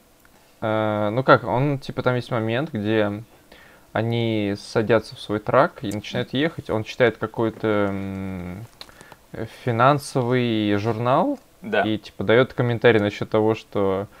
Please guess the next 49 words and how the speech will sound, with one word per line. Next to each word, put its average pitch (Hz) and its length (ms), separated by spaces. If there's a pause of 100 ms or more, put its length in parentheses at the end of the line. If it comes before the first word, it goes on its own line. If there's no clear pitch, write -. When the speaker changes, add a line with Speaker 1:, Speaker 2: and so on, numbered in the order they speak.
(260)
Speaker 1:
половина 117 400
всей 117 200
выручки 156 440
делается, 123 580
э, 92 800 (100)
как 95 140
бы 98 120
за 104 680 (760)
период 127 280
Speaker 2:
Рождество. 120 140
Speaker 1:
праздников. 104 460 (120)
Speaker 2:
Да. 92 160 (180)
Speaker 1:
Да, 101 240
и 98 60
как 107 180
бы 95 60
пора 117 200
бы 131 160
вводить 110 300
второе 113 300
Рождество. 101 680 (240)
Speaker 2:
Мгм. 104 340 (300)
<laughs> - 280
И 120 100 (120)
ему 113 120
Speaker 1:
Где-то 135 280
летом. 110 500 (240)
Speaker 2:
<laughs> 160 180
и 131 120
ему 127 180
монстр, 131 360
типа, 110 200
говорит: 98 160
«Блин, 117 120
с - 80
тех - 160
пор, 139 180
как - 160
ты 135 140
начал 123 240
ходить 127 260
в - 20
вечернюю 120 440
школу, 123 360
чувак, 107 300
тебя 104 160
невозможно 110 560
слушать». - 520
<laughs> - 40